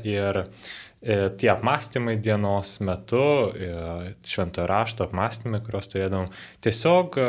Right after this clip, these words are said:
kiekvieną dieną, e, keletų žodžių trumpai, e, pasirašyti sau maldos vaisius į dienoraštį. Kas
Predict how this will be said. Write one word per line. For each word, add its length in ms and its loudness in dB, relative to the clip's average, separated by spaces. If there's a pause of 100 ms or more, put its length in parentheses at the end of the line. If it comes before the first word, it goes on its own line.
(160)
kiekvieną 480 -2
dieną, 480 2 (640)
e, 360 6
keletų 540 2
žodžių 460 0
trumpai, 480 2 (180)
e, 400 0
pasirašyti 720 0
sau 600 4 (420)
maldos 560 4
vaisius 720 -2 (140)
į 300 -2
dienoraštį. 720 -4 (460)
Kas 340 2